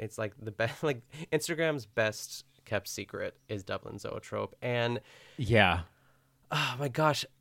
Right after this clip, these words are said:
Speaker 1: I have you, you haven't listened to it yet. Did I tell you about it, or did I, did I just
Speaker 2: You
Speaker 1: post about it in my Instagram story and then didn't say anything?
Speaker 2: You, you sent me the link, and so I haven't listened to it yet.
Speaker 1: Okay.
Speaker 2: But I'm
Speaker 1: Ugh.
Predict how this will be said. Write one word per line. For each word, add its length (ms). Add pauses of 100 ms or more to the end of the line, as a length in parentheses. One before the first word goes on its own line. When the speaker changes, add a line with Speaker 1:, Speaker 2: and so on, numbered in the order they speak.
Speaker 1:
I 260
have 180
you, 220
you 160
haven't 280
listened 300
to 140
it 80
yet. 220
Did 100
I 60
tell 240
you 120
about 280
it, 100
or 80
did 80
I, 60
did 240
I 80
just 160
Speaker 2:
You 140
Speaker 1:
post 160
about 240
it 80
in 60
my 120
Instagram 520
story 340
and 100
then 300
didn't 200
say 160
anything? 320
Speaker 2:
You, 60 (300)
you 60
sent 200
me 80
the 120
link, 400
and 80
so 80
I 60
haven't 220
listened 240
to 120
it 80
yet. 240
Speaker 1:
Okay. 280
Speaker 2:
But 300
I'm 180
Speaker 1:
Ugh. 120